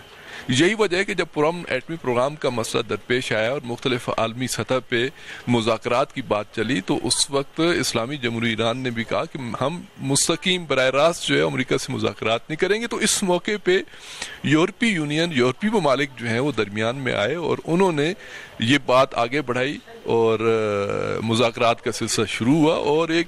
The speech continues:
بڑے لمبے عرصے کے بعد بالآخر، آ، ایک بڑی ایکسرسائز کے بعد، آ، ایک معاہدہ طے پا گیا۔ اب جب معاہدہ طے پا گیا تو وہ فائیو پلس ون اور ایران کے درمیان معاہدہ طے پایا،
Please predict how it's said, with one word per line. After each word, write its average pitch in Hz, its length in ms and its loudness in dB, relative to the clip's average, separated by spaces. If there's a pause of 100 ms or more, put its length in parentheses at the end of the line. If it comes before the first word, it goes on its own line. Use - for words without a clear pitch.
(120)
بڑے 185 300 2
لمبے 185 440 0
عرصے 165 480 0
کے 160 140 0 (140)
بعد 135 300 4 (200)
بالآخر، 151 460 2 (500)
آ، - 40 0 (680)
ایک 135 300 0 (580)
بڑی 160 360 0
ایکسرسائز 139 680 -2
کے 131 120 -2 (120)
بعد، 120 240 4 (120)
آ، 131 40 -2 (460)
ایک 156 240 0
معاہدہ 131 420 4
طے 104 140 0
پا 98 180 -2
گیا۔ 104 180 -8 (720)
اب 208 160 2 (260)
جب 170 160 0
معاہدہ 160 400 2 (120)
طے 180 240 4
پا 120 140 0
گیا 117 220 0
تو - 140 -2
وہ 131 260 2
فائیو 123 280 -2
پلس 143 320 -2 (120)
ون 151 280 0 (560)
اور 156 180 2
ایران 180 360 0
کے 220 100 -2
درمیان 175 380 0
معاہدہ 147 380 2
طے - 200 -2
پایا، - 260 -4